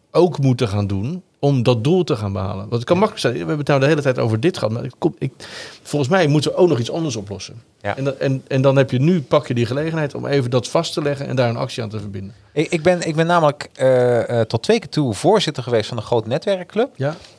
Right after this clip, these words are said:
Speaker 2: En, eh, en, en, en wat, wat ik altijd probeerde is de rondvraag, of de, wat verder ter tafel komt
Speaker 1: Ja.
Speaker 2: vraag, eh, te verwijderen. En wat ik altijd zei is, eh, als je een vraag hebt, stuur hem van tevoren even in.
Speaker 1: Ja.
Speaker 2: En dan, en dan wordt die ook behandeld,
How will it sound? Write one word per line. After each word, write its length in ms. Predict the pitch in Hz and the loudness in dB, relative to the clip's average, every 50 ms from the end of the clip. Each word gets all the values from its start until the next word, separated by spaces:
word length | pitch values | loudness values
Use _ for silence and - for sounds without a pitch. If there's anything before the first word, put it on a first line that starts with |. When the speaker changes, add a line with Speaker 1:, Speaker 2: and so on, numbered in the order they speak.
| _ _ _ | _ _ _
Speaker 2:
En, 520 | - 139 139 139 135 135 135 131 127 - | 0 2 4 4 4 4 2 0 -4 -4
eh, 500 | - 127 123 120 117 117 117 113 113 113 | -4 0 2 2 4 4 4 4 4 4
en, 420 | 113 113 113 - _ 120 120 120 - - | 2 0 -2 -6 _ -6 -6 -6 -6 -6
en, 260 | 131 127 123 120 - _ | -8 -8 -6 -8 -10 _
en 220 | 131 123 120 113 107 | -8 -8 -6 -2 2
wat, 360 | 113 135 143 - - - - _ _ | 2 2 2 0 -8 -16 -16 _ _
wat 180 | 123 127 135 | -2 0 0
ik 100 | 165 160 | 2 2
altijd 240 | 175 165 135 127 - | 0 0 0 -2 -6
probeerde 480 | - - 104 104 131 175 196 196 185 - | -6 -6 -2 0 2 2 2 0 -2 -4
is 280 | - 151 147 143 - | -2 -4 -4 -4 -4
de 120 | - 123 113 | -2 0 0
rondvraag, 920 | 107 101 110 143 190 254 - - - 113 104 104 135 185 208 - - - | 2 4 2 2 2 0 -4 -8 -2 0 2 2 2 0 -2 -6 -10 -12
of 120 | - - | -12 -10
de, 160 | - 127 120 113 - | -10 -10 -12 -12 -4
wat 240 | - 120 123 - - | 0 0 0 0 -2
verder 280 | - - 127 123 117 113 | -2 0 0 0 0 -4
ter 100 | - - | -10 -2
tafel 220 | - 143 170 214 202 | 0 2 2 2 0
komt 120 | 131 127 | 0 -4
Speaker 1:
Ja. 60 | 135 | -4
Speaker 2:
vraag, 400 | - - - 95 95 113 - - _ - - - - - _ _ | -6 -2 -2 0 0 0 -2 -6 _ -20 -20 -20 -20 -20 _ _
eh, 120 | _ 143 135 | _ -2 -2
te 180 | 131 - 135 | -2 -2 -4
verwijderen. 560 | 120 - 131 123 139 147 143 117 95 - - - _ _ _ _ _ - - - _ _ _ | -2 0 2 4 4 4 4 0 0 -6 -8 -14 _ _ _ _ _ -20 -20 -20 _ _ _
En 160 | - 127 120 | -2 0 2
wat 100 | 127 147 | 2 0
ik 80 | 165 160 | 2 0
altijd 240 | 151 135 - 117 | 0 0 0 -4
zei 320 | - - 147 151 170 196 180 120 | 0 2 2 4 4 2 0 -2
is, 240 | 143 135 - - | -2 -4 -4 -4
eh, 180 | 131 131 131 127 | -2 0 0 2
als 180 | 117 151 147 - | 2 2 2 0
je 60 | 151 | -2
een 60 | 123 | 0
vraag 300 | 110 139 165 165 151 - | 0 0 0 0 0 2
hebt, 260 | 135 120 110 - - - | 2 0 0 0 -4 -10
stuur 220 | - - - 226 | -8 -6 -4 -4
hem 100 | 247 220 | -4 -4
van 100 | 160 156 | -4 -4
tevoren 380 | 131 117 123 151 160 135 120 107 | -6 -2 0 2 2 4 4 4
even 200 | 92 87 - 107 | 2 2 0 0
in. 140 | 156 220 302 _ _ _ _ _ _ _ | -2 -2 -4 _ _ _ _ _ _ _
Speaker 1:
Ja. 200 | 131 143 151 - | -10 -10 -10 -4
Speaker 2:
En 140 | - 156 143 | -2 0 2
dan, 140 | 143 143 - - | 2 0 -2 -6
en 100 | 156 147 | -2 -2
dan 100 | 151 143 | 0 0
wordt 140 | 151 175 170 | 0 -2 -2
die 100 | 165 143 | -2 -2
ook 80 | 127 | -2
behandeld, 680 | 113 110 104 104 110 131 156 214 285 - - - - | -2 0 2 2 2 2 0 -4 -4 -6 -12 -16 -18